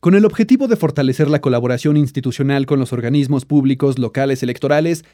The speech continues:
de cara al proceso electoral federal dos mil veinticuatro, el ine lleva a cabo una serie de reuniones con autoridades electorales de cada entidad. Al encabezar los primeros encuentros con los institutos locales de Chiapas, Chihuahua, Coahuila, Colima, Estado de México, Guerrero, Jalisco,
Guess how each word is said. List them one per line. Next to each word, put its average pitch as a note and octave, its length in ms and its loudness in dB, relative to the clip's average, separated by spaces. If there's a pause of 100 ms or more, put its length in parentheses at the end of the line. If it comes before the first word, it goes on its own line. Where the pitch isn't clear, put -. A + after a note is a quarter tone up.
de C3 180 -2
cara A#3+ 300 0
al G3+ 140 0
proceso E3 340 -2
electoral C3 400 -2
federal C3 320 -2
dos B2+ 180 -6
mil D#3+ 200 0
veinticuatro, E3+ 640 -2 (340)
el F#3 140 2
ine C4 180 4
lleva A3+ 240 -2
a F3+ 80 -2
cabo D#3+ 380 0
una F3 180 2
serie D#3 240 -2
de C#3+ 80 -2
reuniones C3+ 540 0
con C#3 100 -2
autoridades B2+ 600 -4
electorales D3 500 -2
de C3 140 -4
cada F3 260 -4
entidad. B2 460 -4 (580)
Al D#3+ 160 2
encabezar F#3+ 460 -2
los B3 120 -6
primeros D#3 360 -2
encuentros C#3 500 0
con C3 140 0
los A#2 120 -6
institutos D#3 560 -4
locales F3+ 460 -2
de D3+ 100 -2
Chiapas, C#3+ 540 -2
Chihuahua, C3+ 640 -2
Coahuila, C#3+ 680 -2
Colima, D3+ 600 0
Estado E3+ 320 -4
de G#3+ 120 0
México, D3+ 580 -2
Guerrero, C#3+ 640 -2
Jalisco, C#3+ 680 -2